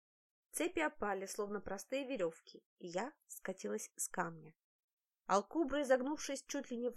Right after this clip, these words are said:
вопросительном знаком, с ненавистью смотрел на стоявшего перед ним Эрму. Шаман легко опирался на посох и едва заметно улыбался уголками губ,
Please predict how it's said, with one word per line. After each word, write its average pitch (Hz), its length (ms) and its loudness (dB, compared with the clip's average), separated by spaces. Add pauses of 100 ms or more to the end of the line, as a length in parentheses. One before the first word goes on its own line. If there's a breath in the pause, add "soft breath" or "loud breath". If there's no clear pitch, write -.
(140)
вопросительном 214 840 0
знаком, 190 500 -2
с - 180 -10
ненавистью 220 760 -2
смотрел 202 420 -2
на 180 120 -6
стоявшего 196 640 -4
перед 165 300 -4
ним 226 240 -2
Эрму. 180 380 -2 (720)
Шаман 247 380 2
легко 370 320 2
опирался 240 460 4
на 214 120 4
посох 269 420 0
и - 140 -4
едва 196 340 2
заметно 269 440 0
улыбался 269 540 4
уголками 190 480 4
губ, - 280 2